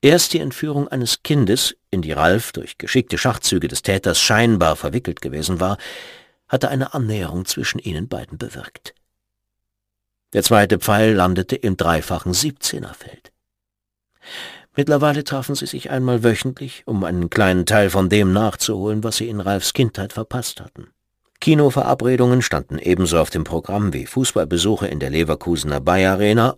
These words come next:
oder gelegentliche Kneipenabende. Triumphierend ballte sein Sohn die Faust.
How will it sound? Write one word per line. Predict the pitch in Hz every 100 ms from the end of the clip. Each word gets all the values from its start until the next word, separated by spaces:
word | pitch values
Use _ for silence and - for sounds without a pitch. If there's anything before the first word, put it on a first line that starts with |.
| -
oder | 101 82
gelegentliche | 80 90 78 73 80 82 101
Kneipenabende. | - 82 123 76 - - - - - _ _ _ _ _ _ _ _ -
Triumphierend | 60 58 - 85 73 -
ballte | 82 76 80
sein | 80 78
Sohn | 82 71
die | 73
Faust. | - 131 - -